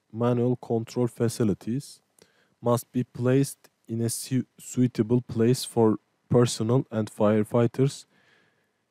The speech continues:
interfering with fire control. This should be normally be available for use in firefighting and rescue service in a properly located control room,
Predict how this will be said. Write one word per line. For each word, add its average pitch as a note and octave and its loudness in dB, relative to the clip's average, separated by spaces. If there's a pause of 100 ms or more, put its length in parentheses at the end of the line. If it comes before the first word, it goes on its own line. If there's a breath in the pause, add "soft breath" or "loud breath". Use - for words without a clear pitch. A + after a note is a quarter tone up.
(100)
interfering B2 2 (260)
with A2 -8 (280)
fire A2 0
control. G2+ -6 (420)
This C#3+ 2
should - -4
be D3 4
normally C3+ 4 (140)
be C3 0 (100)
available B2 2 (640)
for A#2+ 2
use C#3 2 (120)
in A#2+ -4
firefighting C3 2
and A2+ -2 (100)
rescue A#2 0
service B2 0 (480)
in B2 0
a C3 2
properly C3 -2 (180)
located A#2 -4
control A2 -4
room, G2+ -6